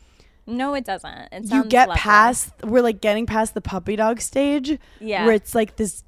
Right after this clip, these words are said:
Speaker 2: deep, deep level of comfort. And I think people have to talk about that stage more. There needs to be more songs about it,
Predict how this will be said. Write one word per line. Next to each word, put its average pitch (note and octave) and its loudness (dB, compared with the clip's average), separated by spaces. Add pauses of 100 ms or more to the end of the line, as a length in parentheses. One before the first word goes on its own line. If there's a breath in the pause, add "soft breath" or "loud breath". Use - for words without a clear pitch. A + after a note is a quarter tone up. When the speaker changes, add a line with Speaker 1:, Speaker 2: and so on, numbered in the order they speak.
Speaker 2:
deep, A3 -4
deep G3+ -8
level F#3+ -2
of E3+ -4
comfort. A3+ 0 (380 soft breath)
And A#3+ 0
I A#3 2
think B3 -6
people A#3 -6
have G#3+ 0
to G#3 -6
talk G3+ -6
about F3+ -6
that E3+ -4
stage F#3 -8
more. A3 -4 (160 soft breath)
There A3+ -4
needs A3 -4
to G#3+ -14
be A#3 -2
more G#3 -2
songs G#3 -2
about C4 4
it, C#4 0